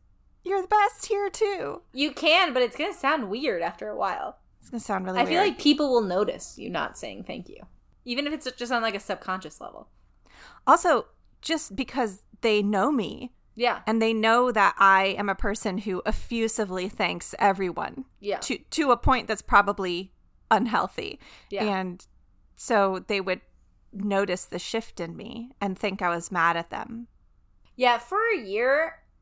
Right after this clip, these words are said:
Speaker 2: I mean, it's not that much because it's not like
Speaker 1: Right, it ends after a year.
Speaker 2: It, yeah, it ends after a year. It also doesn't technically harm anyone, right? Like, it's not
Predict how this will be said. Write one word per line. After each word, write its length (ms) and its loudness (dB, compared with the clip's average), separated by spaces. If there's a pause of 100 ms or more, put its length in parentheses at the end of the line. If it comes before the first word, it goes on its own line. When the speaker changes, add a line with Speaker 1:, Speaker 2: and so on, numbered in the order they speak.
Speaker 2:
I 100 0
mean, 180 -2
it's 220 -2
not 320 0
that 300 -4
much 420 -6
because 240 -8
it's 220 -8
not 200 -4
like 460 -10 (500)
Speaker 1:
Right, 260 6
it 20 2
ends 240 2
after 260 0
a 40 -10
year. 340 -14
Speaker 2:
It, 140 -6 (120)
yeah, 220 6 (100)
it 100 0
ends 100 2
after 240 2
a 80 0
year. 240 0
It 80 2
also 220 2
doesn't 300 -4 (140)
technically 580 -8
harm 600 -4
anyone, 520 -18
right? 420 2
Like, 200 0
it's 200 0
not 260 4